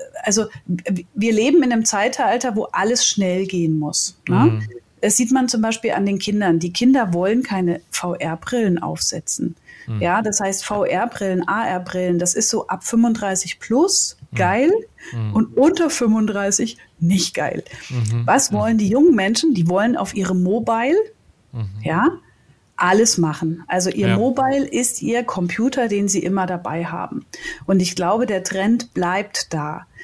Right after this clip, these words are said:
Speaker 1: Kinder wollen ihre Erlebnisse auf Mobile haben.
Speaker 2: Hm.
Speaker 1: Wir, wir merken das gerade auch bei Minecraft. Minecraft ist sehr, sehr gut einsetzbar tatsächlich im Unternehmenskontext. Aber immer dann,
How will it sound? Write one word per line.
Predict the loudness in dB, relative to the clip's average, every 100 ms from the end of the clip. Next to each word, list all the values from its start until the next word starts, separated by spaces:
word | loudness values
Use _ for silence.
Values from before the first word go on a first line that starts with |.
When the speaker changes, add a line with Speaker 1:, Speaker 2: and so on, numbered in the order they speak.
| -14 0
Speaker 1:
Kinder | 4 4 4 0
wollen | 0 -2 -2
ihre | -2 -4 -2
Erlebnisse | -2 0 -2 0 0 0 0
auf | -2 -2
Mobile | -2 -2 -2 -4 -4
haben. | -8 -8 -10 -12 _ -10
Speaker 2:
Hm. | -10 -10 -14 _ _ _ _
Speaker 1:
Wir, | -2 0 0 -2 -6 _
wir | -4 0
merken | 2 2 0 0 0
das | 0 -2
gerade | -4 -4 -2
auch | -2 -4 -4
bei | -2
Minecraft. | 0 2 0 -2 -6 -4
Minecraft | -2 -2 -2 -4 -4 -4
ist | -2
sehr, | 0 -2
sehr | -2
gut | -4 -6 -4
einsetzbar | -2 -2 -2 -6 -6 -6 -6
tatsächlich | -8 -6 -6 -4 -2
im | 0
Unternehmenskontext. | 0 0 0 0 0 -2 -2 -4 -4 -6 -8 -8 -20 -18 -20 -14 -2
Aber | 0 2 2
immer | 0 0
dann, | -2 4 4 6